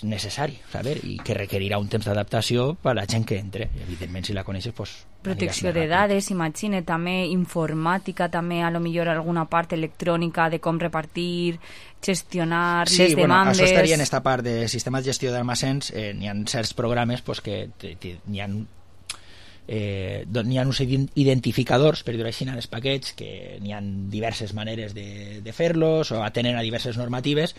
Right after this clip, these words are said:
Speaker 1: i n'hi ha que conèixer-les,
Speaker 2: Mhm.
Speaker 1: saps? Perquè en correus a lo millor funciona d'una manera, en el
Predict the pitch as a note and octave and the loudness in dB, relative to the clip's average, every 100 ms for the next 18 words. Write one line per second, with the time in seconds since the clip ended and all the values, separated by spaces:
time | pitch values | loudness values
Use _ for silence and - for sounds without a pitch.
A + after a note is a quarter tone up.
0 | - - A#2+ A#2+ A#2 B2+ A2+ G#2 - F#2 | -14 -4 2 4 2 2 2 2 0 -2
1 | F2 - - - - F3+ D#3+ D3+ D#3 - | -4 -8 -14 -8 -2 0 0 0 -2 -4
2 | F2+ F2+ - - - - - - F2+ F#2 | -8 -8 -12 -20 -18 -18 -18 -14 -10 -8
3 | F2+ F2+ F#2 - F#2+ G#2 G#2 A#2 A#2 A2+ | -8 -8 -10 -8 -8 -6 -6 -4 -4 -4
4 | A2+ A2+ G#2+ A2+ C#3 E3 E3 E3 C3+ G#2+ | -4 -4 -2 -2 0 0 0 0 -2 -4
5 | G#2 G2 G2 F#2 | -4 -2 -2 -4